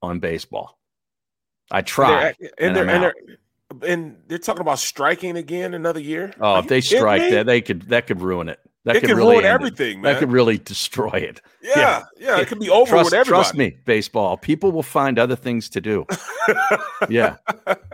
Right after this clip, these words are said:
Speaker 1: The people that won't, the people that can't,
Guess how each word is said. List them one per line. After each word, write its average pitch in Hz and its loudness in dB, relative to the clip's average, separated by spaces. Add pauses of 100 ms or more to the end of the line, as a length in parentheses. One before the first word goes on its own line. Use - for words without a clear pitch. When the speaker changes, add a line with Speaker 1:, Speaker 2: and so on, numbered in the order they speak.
(560)
Speaker 1:
The - -4
people 180 2
that 165 4
won't, 135 0
the 123 -8
people 156 -4
that 160 -4
can't, 131 -4